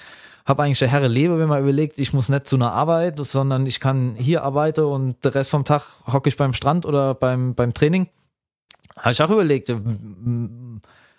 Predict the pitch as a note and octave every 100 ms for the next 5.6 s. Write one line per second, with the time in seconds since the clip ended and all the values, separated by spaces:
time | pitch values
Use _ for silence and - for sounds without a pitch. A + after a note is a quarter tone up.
0 | _ _ _ _ _ B2 A2+ F3+ F#3+ F3+
1 | E3 D#3 D#3 C3+ - C#3+ G3+ G#3 E3 C#3+
2 | C3 B2 A2 - D#3 - F3+ - F#3 F3
3 | E3+ E3 C#3 - - - E3 D#3+ D3 D3
4 | D3 B2 C3+ B2 A2+ G#2 G#2 C3 D3 D#3+
5 | F3 D3 _ - D3 A#2